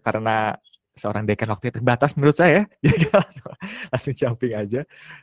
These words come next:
Dalam postingan L P D P dituliskan bahwa motivasi Bapak lanjut S dua filsafat adalah memperbaiki sistem pendidikan atau tradisi berpikir pesantren yang menitik beratkan proses menghafal.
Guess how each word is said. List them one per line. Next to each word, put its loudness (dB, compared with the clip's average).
Dalam 4
postingan 0
L 2
P -4
D 2
P 0
dituliskan 2
bahwa 2
motivasi -6
Bapak -4
lanjut -2
S -6
dua -2
filsafat 0
adalah 4
memperbaiki 0
sistem 2
pendidikan 2
atau 0
tradisi 0
berpikir -4
pesantren -2
yang 2
menitik -4
beratkan 0
proses -4
menghafal. -2